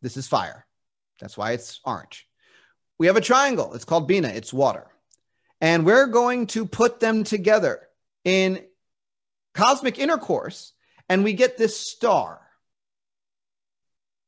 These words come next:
Right. The star of Remphan. <laughs> And it's the macroprosopis.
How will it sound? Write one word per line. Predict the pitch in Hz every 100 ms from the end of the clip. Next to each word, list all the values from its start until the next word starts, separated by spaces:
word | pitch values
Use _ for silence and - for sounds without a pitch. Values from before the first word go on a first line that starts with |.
| _ _ _
Right. | 165 190 - - - _ _ _ -
The | 117
star | - 123 165
of | 185
Remphan. | 302 359 - 202 120 - _ _ _ _ _ _ _ _ _
<laughs> | 165 170 180 180 - 139 - - -
And | 196
it's | 226 -
the | - 226
macroprosopis. | 214 196 226 302 349 233 277 254 196 240 226 - 254 247 - - - - -